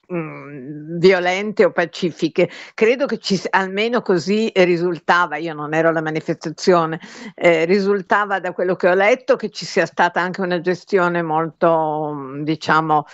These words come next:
eh, molto poco adatta da parte del, del servizio, della, della polizia e delle autorità, perché per esempio la, e lo spezzone era stato messo all'inizio e poi è stato spostato perché avrebbe dovuto venire dopo la,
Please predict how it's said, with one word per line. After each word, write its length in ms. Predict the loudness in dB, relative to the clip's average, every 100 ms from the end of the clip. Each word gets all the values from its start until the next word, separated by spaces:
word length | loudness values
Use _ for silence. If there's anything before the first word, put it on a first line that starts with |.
| -20 -20 -4
eh, 300 | 0 2 2
molto 460 | 2 0 0 -6
poco 560 | 0 0 0 0 2 2
adatta 600 | 0 0 2 0 0 _
da 340 | 0 0 0
parte 380 | -2 -2 -2 -4
del, 260 | 0 0 -2
del 380 | -2 2 2 2
servizio, 600 | 2 0 0 -4 -4 -2
della, 420 | 2 4 4 2
della 260 | 2 0 0
polizia 600 | -2 -2 -4 0 4 4
e 60 | 2
delle 220 | -2 -2
autorità, 680 | 0 0 0 0 0 -2 0
perché 400 | -2 -2 -2 -2
per 140 | 0
esempio 480 | 0 0 -2 0 0 -2 -14 -10 2
la, 320 | 4 4 0
e 120 | -4
lo 100 | -6
spezzone 600 | -6 -4 -4 0 0 2
era 100 | 0
stato 360 | 0 -2 0 0
messo 340 | 0 0 2
all'inizio 920 | 2 2 0 0 -2 -8 0 2 2
e 120 | -2
poi 300 | -4 0 2
è 40 | 0
stato 380 | -2 -4 -4 -8
spostato 840 | -4 -2 -2 -2 0 0 -2 -6
perché 300 | -4 -6 0
avrebbe 360 | 0 0 -2 -2
dovuto 340 | -4 -2 -2
venire 400 | -2 -2 0 0
dopo 300 | 0 0 0
la, 200 | -2 -2